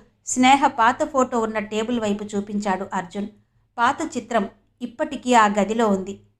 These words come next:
అంజలి అది చూసి, "మీ ఇంట్లో మా అమ్మ ఫోటో ఎందుకు ఉందని?" అడిగినప్పుడు ఆ ప్రశ్న నా జీవితాన్ని మార్చింది.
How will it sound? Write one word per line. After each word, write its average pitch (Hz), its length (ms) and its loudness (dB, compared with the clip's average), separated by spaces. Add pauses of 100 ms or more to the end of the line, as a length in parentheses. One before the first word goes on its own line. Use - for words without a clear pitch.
(200)
అంజలి 240 380 2
అది 208 280 0
చూసి, 285 340 -6 (400)
"మీ 277 120 4
ఇంట్లో 277 380 4
మా 254 160 6
అమ్మ 247 180 6
ఫోటో 269 300 2
ఎందుకు 254 400 2
ఉందని?" 247 300 4
అడిగినప్పుడు 247 640 0 (360)
ఆ 226 60 0
ప్రశ్న 240 400 -2
నా 254 180 6
జీవితాన్ని 233 560 -2
మార్చింది. 208 600 0